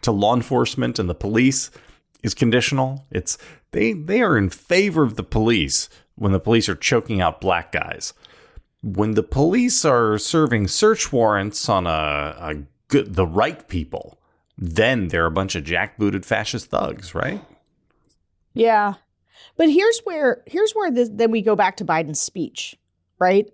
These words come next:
Speaker 2: And, and why I actually think your "hug it out" is so impor-, is, is right, is the right thing. It is,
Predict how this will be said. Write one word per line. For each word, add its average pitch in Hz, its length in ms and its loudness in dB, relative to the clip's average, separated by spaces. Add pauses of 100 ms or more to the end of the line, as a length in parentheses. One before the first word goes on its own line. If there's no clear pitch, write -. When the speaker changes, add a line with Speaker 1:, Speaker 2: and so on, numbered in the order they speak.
(200)
Speaker 2:
And, 220 140 2
and 247 180 6
why 302 240 2
I 262 120 0
actually 220 300 -2
think 233 240 -4
your 190 140 2
"hug 180 240 -2
it 160 80 0
out" 165 340 0
is 185 100 -4
so - 280 2
impor-, 160 360 -8
is, 165 220 -4
is 160 200 -8
right, 113 480 -8 (160)
is 165 140 -4
the 175 80 -2
right 147 380 -4 (500)
thing. 160 280 -2 (640)
It - 140 4
is, 269 140 2